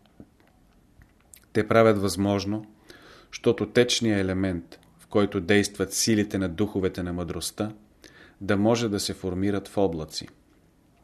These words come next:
Можем да кажем, че престолите се проявяват чрез твърдата материя,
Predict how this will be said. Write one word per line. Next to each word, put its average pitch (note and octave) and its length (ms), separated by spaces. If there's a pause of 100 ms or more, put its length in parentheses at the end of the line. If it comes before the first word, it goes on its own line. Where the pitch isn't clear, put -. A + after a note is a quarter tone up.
(1300)
Можем G#2+ 300
да B2 140
кажем, A#2+ 400
че - 220
престолите A2+ 680
се - 280
проявяват G#2+ 720
чрез F#2+ 320
твърдата A#2 540
материя, G#2+ 640